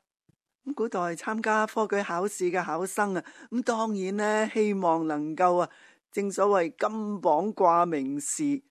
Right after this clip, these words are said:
能夠春風得意馬蹄疾嘅。咁但係到底呢，係考唔中嘅人呢，就佔大多數嘅。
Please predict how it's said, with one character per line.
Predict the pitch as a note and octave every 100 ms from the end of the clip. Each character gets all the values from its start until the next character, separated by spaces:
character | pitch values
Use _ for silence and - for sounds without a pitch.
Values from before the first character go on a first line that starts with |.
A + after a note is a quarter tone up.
| _
能 | C#3+ C#3+
夠 | F3 E3+
春 | A3 G3+ A3
風 | G#3 G3 F#3+
得 | F#3+
意 | D#3+ F3+ E3+
馬 | E3 D#3
蹄 | E3+ E3+ C#3+ C#3
疾 | -
嘅。 | D#3+ - G3 - - - - -
咁 | F4
但 | C#4+ G3+
係 | F#3+ F#3 F#3
到 | G3+ F#3+
底 | G3 E3+ D#3+ F#3
呢， | G3+ G#3 - - _
係 | - F3 F3 -
考 | - F#3+ A3+
唔 | C#4+ D#3+
中 | D3+ G3+ G3
嘅 | G3 F3+
人 | C#3+ D3
呢， | F#3+ G3+
就 | F#3 D3 C#3
佔 | E3 D3+
大 | D3 B2+ C3
多 | E3+ E3+
數 | E3 C#3+ C#3
嘅。 | D3 D3+ F3+